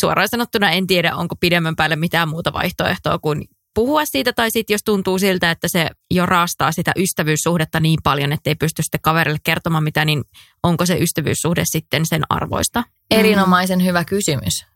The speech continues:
Speaker 2: koska kyllä mullakin tästä tuli mieleen myös, että onko tää niinku niin hyvää ystävyyttä, jos,
Speaker 1: Niin.
Speaker 2: jos toinen varastaa sun ideat ja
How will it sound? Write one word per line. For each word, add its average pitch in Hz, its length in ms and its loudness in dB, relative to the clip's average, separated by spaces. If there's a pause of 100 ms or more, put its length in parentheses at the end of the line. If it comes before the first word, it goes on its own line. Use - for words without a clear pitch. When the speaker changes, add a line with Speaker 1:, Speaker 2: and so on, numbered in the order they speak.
(100)
Speaker 2:
koska 180 260 0
kyllä 190 220 4
mullakin 202 460 4
tästä 165 360 0
tuli 170 320 0 (220)
mieleen 214 520 4
myös, 330 360 0
että 294 380 0 (680)
onko 381 220 2
tää 214 180 4
niinku 175 220 2
niin 175 200 4
hyvää 180 280 2
ystävyyttä, - 680 -2
jos, 262 200 4
Speaker 1:
Niin. 170 320 2
Speaker 2:
jos 202 220 4
toinen 175 480 2 (200)
varastaa 165 640 2
sun 160 200 -4
ideat 165 520 2
ja - 220 2